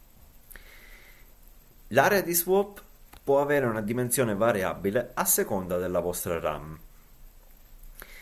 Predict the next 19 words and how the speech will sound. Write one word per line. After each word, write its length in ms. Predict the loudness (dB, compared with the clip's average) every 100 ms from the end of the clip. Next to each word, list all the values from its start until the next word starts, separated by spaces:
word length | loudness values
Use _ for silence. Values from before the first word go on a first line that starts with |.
| -20 -20 -20 -20
Fino 680 | -14 -8 -6 -6 -2 0 2
a 80 | 2
qualche 340 | 4 4 4
anno 280 | 0 0 -2
fa 480 | 0 0 0 -2 -4
esisteva 560 | -2 0 0 2 4 4
la 140 | 2
regola 420 | -2 -4 0 0
di 140 | 0 -4
crearla, 840 | 0 0 0 -4 0 0 -2 -16 -20 -18
di 200 | -12 -8
crearla 540 | 0 0 0 -2 -4
con 160 | -2 -2
dimensioni 640 | -2 -4 -4 -2 -2 -2
esattamente 600 | -4 -4 -2 -2 -2 -4
il 100 | -4
doppio 320 | -2 -4 -4
della 280 | -4 -4 -4
ram. 420 | -6 -8 -10 -16